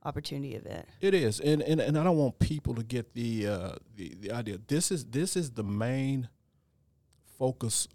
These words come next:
Speaker 2: of what Waco Police Department is about. We're, we're about building bridges and reaching out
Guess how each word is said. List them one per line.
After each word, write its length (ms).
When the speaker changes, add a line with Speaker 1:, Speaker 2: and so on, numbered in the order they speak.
Speaker 2:
of 160
what 260
Waco 340
Police 320
Department 460
is 120
about. 400
We're, 220
we're 180
about 320
building 340
bridges 600
and 400
reaching 300
out 360